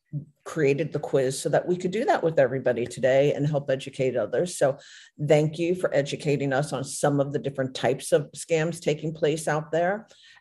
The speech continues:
And again, it was so fun to help others through this quiz format. You know, I've never done that before. But out there, you listeners, if you have any questions or you need some guidance, just give Laura a shout out, contact her at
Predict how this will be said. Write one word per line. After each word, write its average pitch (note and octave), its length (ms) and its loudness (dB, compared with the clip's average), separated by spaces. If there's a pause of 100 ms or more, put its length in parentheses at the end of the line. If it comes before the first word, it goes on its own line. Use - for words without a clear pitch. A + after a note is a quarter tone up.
(120)
And C#3+ 400 4
again, D3 380 2
it - 100 -2
was D3 220 -2
so D3 140 4
fun D3+ 280 0
to D#3 100 -12
help D3+ 260 0
others D3 380 2
through G#3+ 280 2
this A#2 240 -4
quiz F#3+ 400 0
format. A#2 560 0 (260)
You D3+ 120 2
know, C#3 140 6
I've C#3+ 140 4
never D3 220 0
done D3+ 240 0
that B2+ 220 -2
before. B2 440 -4 (500)
But C#3+ 120 4
out E3 240 4
there, F3+ 220 10
you F3+ 180 4
listeners, F#3+ 640 2
if D3 140 -2
you D#3+ 80 0
have D3+ 260 0 (100)
any G3 260 4
questions F#3 680 0
or B2+ 80 -2
you C3+ 140 -2
need D3+ 240 0
some C3 200 -6
guidance, E3+ 600 2 (320)
just - 220 -6
give G3+ 320 2
Laura D#3 840 4
a - 40 -12
shout D#3 320 4
out, D3 260 2
contact D3 560 -2
her C#3 160 2
at C3+ 120 0